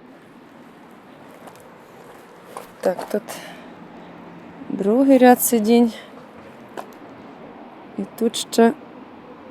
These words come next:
за потреби два сидіння. Парктроніки і фаркоп є.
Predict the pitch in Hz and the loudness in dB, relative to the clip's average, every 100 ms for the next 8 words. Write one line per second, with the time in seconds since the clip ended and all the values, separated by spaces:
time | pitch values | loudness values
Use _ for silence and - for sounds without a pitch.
0 | - - - - - 196 202 - 202 220 | -20 -20 -20 -20 -10 -4 -2 -2 0 4
1 | 226 220 208 196 208 208 208 190 214 220 | 6 6 4 2 -2 -2 -4 -2 0 2
2 | 226 226 - - - - - - - - | 2 0 -6 -20 -20 -20 -20 -20 -20 -20
3 | - - - - - - - - - - | -20 -20 -20 -20 -20 -20 -20 -20 -20 -20
4 | - - - - 240 208 247 - 349 202 | -4 -4 -4 0 4 6 4 2 0 2
5 | 240 269 226 220 196 185 190 | 0 2 -2 0 -2 -2 -6